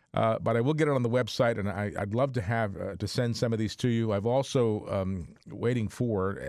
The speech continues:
a beautiful memorare, uh, of Saint Joseph. I'm gonna send that to you if you want it, but just all kinds of free stuff I wanna send to you just to, because we love you. But let's pray, pl-, pl-, pl-, <laughs> let's pl-, pray this prayer.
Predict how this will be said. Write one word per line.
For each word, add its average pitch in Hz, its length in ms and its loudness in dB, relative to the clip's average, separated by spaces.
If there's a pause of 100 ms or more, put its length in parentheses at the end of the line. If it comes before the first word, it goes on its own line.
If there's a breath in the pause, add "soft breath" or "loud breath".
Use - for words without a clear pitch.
(240)
a - 40 -10
beautiful 101 600 -2
memorare, 101 720 0 (120)
uh, 87 240 -4 (480)
of 80 180 -6
Saint 95 220 0
Joseph. 117 400 0 (920)
I'm 87 200 -2
gonna 92 140 -2
send 104 240 2
that 127 220 0
to 135 80 0
you - 20 2
if 120 100 -2
you 127 80 0
want 113 260 -2
it, 110 120 -4
but - 300 -12
just - 180 -12
all 143 100 -2
kinds 107 220 -4
of 98 60 -8
free 98 180 -2
stuff - 260 -4
I 78 60 -2
wanna 71 200 -6
send - 260 -8
to - 80 -12
you - 80 -12
just - 180 -14
to, - 100 -16 (220)
because - 260 -6
we 80 120 -4
love - 180 -10
you. - 60 -20 (580 soft breath)
But 131 60 2
let's 175 160 2
pray, 208 160 4
pl-, 170 160 0
pl-, 131 460 -2
pl-, - 300 -2
<laughs> - 40 -4
let's 151 180 0
pl-, 147 300 -2
pray 180 400 0
this 165 180 0
prayer. - 460 -4